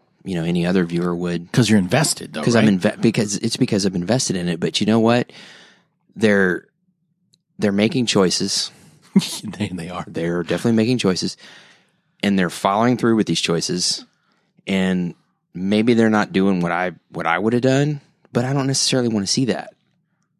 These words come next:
Speaker 1: You
Speaker 2: And
Speaker 1: know, it's like, show me something, show me something. And that, and I think that's what is one of the things that I love about the show from the beginning is they show me things I don't expect.
Speaker 2: Mm-hmm.
Speaker 1: I mean, if it was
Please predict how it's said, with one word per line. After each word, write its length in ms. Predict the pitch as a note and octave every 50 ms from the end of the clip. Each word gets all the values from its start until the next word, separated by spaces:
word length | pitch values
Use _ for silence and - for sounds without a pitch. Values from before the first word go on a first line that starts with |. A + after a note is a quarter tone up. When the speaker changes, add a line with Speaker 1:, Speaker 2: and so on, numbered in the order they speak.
| _ _ _ - - - -
Speaker 1:
You 100 | - G#2+
Speaker 2:
And 80 | G#2+ A2+
Speaker 1:
know, 60 | A#2+
it's 160 | A#2 A#2+ -
like, 320 | C#3 B2+ A#2+ C3 B2+ - -
show 200 | - - E3 E3+
me 120 | F#3 F3+
something, 480 | D#3 - - E3 D#3+ F3+ D#3+ C3+ A#2+ G2
show 200 | - - - D#3
me 80 | E3 D#3+
something. 260 | D3+ - D3 D3 D3
And 240 | B2+ B2 - B2+ C#3+
that, 200 | E3+ F#3 F#3 - -
and 80 | D3 C#3+
I 80 | C#3+
think 220 | C#3+ - A3+ A3+ -
that's 220 | - D#3+ C#3+ -
what 300 | - C#3+ D3 D3 C#3 B2 - - - - - - - - - _ _ _
is 180 | - B2+ B2 A2+
one 220 | B2+ B2+ C#3 D3
of 60 | D#3+ F3
the 100 | D3+ B2
things 280 | - B2 A2+ A2 G2+
that 100 | A2 A2
I 80 | G#2 G#2
love 320 | G2+ G2+ G2+ G#2 B2+ D3
about 280 | E3 C#3+ G2+ F#2 F#2 E2
the 60 | -
show 320 | - - - F2+ F2+ F2+
from 220 | F2+ - - B2 A#2+
the 80 | A2+
beginning 600 | G2+ G2 F#2+ F2+ F#2 G#2 C3 C#3 A2+ F#2+ F#2 F2+ - _ - - - - - _ _ -
is 140 | A2+ A2
they 140 | G#2+ A#2 G#2+
show 360 | G2 - - - - B2+ C3+
me 180 | C#3 C#3 C3 A2
things 300 | G2+ - A#2 A2 G#2+ F#2+
I 100 | F#2+ F#2
don't 260 | - - F#2+ G2 F#2
expect. 520 | F2 E2 - - - F2 - - - - - _ _ _ _ _ -
Speaker 2:
Mm-hmm. 260 | A2+ A2 F#2 F2+ G#2 G2 - _ _ _ _ -
Speaker 1:
I 20 | -
mean, 120 | G#2 G#2 G#2
if 140 | G#2 F#2+ -
it 100 | G#2+ F#2+
was 720 | G2+ G#2 A2 A#2 B2 B2 B2 A#2 G#2 G2 - - - -